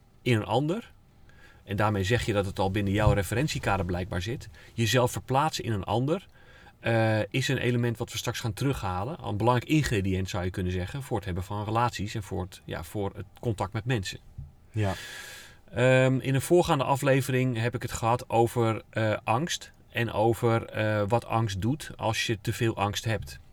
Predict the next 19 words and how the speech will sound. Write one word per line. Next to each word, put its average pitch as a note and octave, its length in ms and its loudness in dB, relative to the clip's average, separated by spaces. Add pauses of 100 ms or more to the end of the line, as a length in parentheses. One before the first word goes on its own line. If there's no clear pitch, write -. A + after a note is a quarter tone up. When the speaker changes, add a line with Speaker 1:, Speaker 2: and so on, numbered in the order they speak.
(440)
Speaker 1:
En G#2+ 140 -2
hoe B2 180 4
ga C3 140 4
je A2+ 120 6
om B2+ 260 2
met G#2 280 0
angst? C3 640 -2
Hoe, B2 200 2
hoe A#2+ 260 0
groei D#3 280 4
je B2+ 140 4
op - 180 -4
met A2 200 -2
angst? C#3 340 -2
Je A#2 100 0
groeit A#2 240 0
op C3+ 200 -4
met A2+ 180 -2
angst B2+ 500 -2